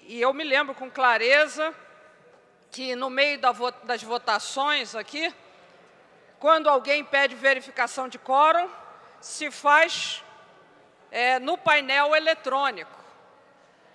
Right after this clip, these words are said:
Então, senhor presidente, acho que a verificação por bancada pode ser até uma tradição da casa quando não tinha equipamentos eletrônicos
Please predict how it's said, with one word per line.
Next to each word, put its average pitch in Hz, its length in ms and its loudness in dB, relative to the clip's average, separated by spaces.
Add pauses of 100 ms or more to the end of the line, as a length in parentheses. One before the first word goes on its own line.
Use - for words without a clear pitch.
(120)
Então, 311 500 -2 (100)
senhor 269 220 -2
presidente, 220 800 -10 (240)
acho 320 420 2
que 285 500 -6 (880)
a 254 100 0
verificação 294 720 -6
por 240 200 -10
bancada 220 760 4 (640)
pode 277 220 0
ser - 140 -2
até 294 340 2
uma 269 380 0
tradição 254 680 -4
da 233 140 -2
casa 254 440 4
quando 254 300 -6
não 240 180 -6
tinha 254 340 -8
equipamentos 226 720 -4
eletrônicos 220 1000 -6